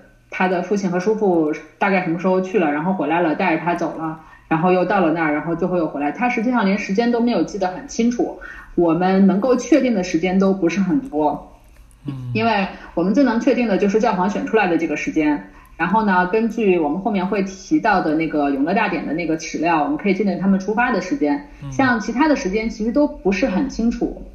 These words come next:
Speaker 1: 因为像他的父亲，呃，从威尼斯离家，在游记里面记载的是一二五二年，但是我们也知道马可波罗是一二五四年出生的，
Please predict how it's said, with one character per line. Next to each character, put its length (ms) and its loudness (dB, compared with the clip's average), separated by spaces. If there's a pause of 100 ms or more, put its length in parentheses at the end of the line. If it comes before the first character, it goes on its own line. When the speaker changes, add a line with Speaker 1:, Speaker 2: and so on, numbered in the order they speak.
Speaker 1:
因 100 2
为 180 4
像 200 0
他 120 0
的 220 4
父 140 0
亲， 280 0 (360)
呃， 300 2
从 260 -4
威 100 2
尼 100 2
斯 180 0
离 160 0
家， 300 2 (300)
在 640 2 (140)
游 180 -2
记 100 -2
里 100 -2
面 180 0
记 140 -2
载 180 -2
的 100 0
是 220 0
一 120 0
二 220 2
五 80 0
二 220 2
年， 160 -2 (280)
但 160 -2
是 240 -2
我 180 0
们 200 0
也 160 -2
知 100 -6
道 200 2
马 160 0
可 80 -2
波 140 0
罗 120 2
是 220 -2
一 80 2
二 180 2
五 100 -4
四 200 -2
年 180 0
出 160 -6
生 200 -8
的， 80 -8